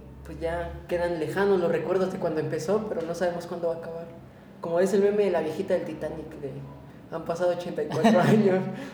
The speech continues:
Speaker 1: o, <laughs> no,
Speaker 2: ¿Qué,
Speaker 1: bueno.
Speaker 2: qué estabas haciendo cuando, cuando declararon la pandemia, güey? ¿Dónde estabas?
Speaker 1: Pues yo estaba en el, en mi escuela, estaba haciendo mis actividades,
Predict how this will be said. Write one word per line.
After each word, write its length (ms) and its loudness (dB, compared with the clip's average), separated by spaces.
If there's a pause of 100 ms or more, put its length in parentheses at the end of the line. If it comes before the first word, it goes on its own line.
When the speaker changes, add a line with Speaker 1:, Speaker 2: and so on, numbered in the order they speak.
(120)
Speaker 1:
o, 40 0
<laughs> 320 -4
no, 340 0
Speaker 2:
¿Qué, 80 -4
Speaker 1:
bueno. 140 -4
Speaker 2:
qué 60 -2
estabas 260 2
haciendo 380 0
cuando, 500 -4
cuando 180 -6
declararon 360 -4
la 120 -8
pandemia, 400 -6
güey? 160 -10
¿Dónde 180 -8
estabas? 320 -8 (260)
Speaker 1:
Pues 160 -10
yo 60 -4
estaba 640 -2
en 80 -10
el, 220 -10 (480)
en 100 -10
mi 60 -8
escuela, 420 -2 (1300)
estaba 300 -6
haciendo 220 -8
mis 180 -10
actividades, 720 -8